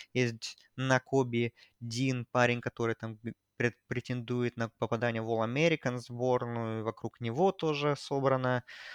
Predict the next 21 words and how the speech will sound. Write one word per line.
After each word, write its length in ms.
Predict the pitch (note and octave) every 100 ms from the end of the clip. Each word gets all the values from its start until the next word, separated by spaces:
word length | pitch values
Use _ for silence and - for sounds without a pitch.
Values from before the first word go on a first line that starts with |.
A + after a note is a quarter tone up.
| - - - -
огромное 580 | C3+ C3 D3 C3 C3+ B2
количество 520 | - C3 B2+ - C3
таланта. 680 | - B2 C3 B2+ B2 - A#2+
Ну 160 | D#3
и 160 | F#3+ D#3
секондари, 760 | - - D#3+ - C3 A#2+ A2+ A2+
вот 240 | A#2 -
тут 200 | C#3 B2 _ _ _
это, 180 | - B2
наверное, 180 | B2+ B2+
самый 300 | - B2+ A2
большой 300 | A2 - A#2
знак 220 | A2+ A2+
вопроса 440 | A#2+ - A#2+ A#2 A#2+
относительно 340 | A#2 B2 A#2+
защиты, 320 | C3 - E3
потому 280 | - A#2 A#2+
что 180 | - A#2
в 40 |
секондари, 580 | - C#3 B2+ A#2 A2+ A2 _ _ _ _ _ _ _ - -
э, 360 | - B2 A2+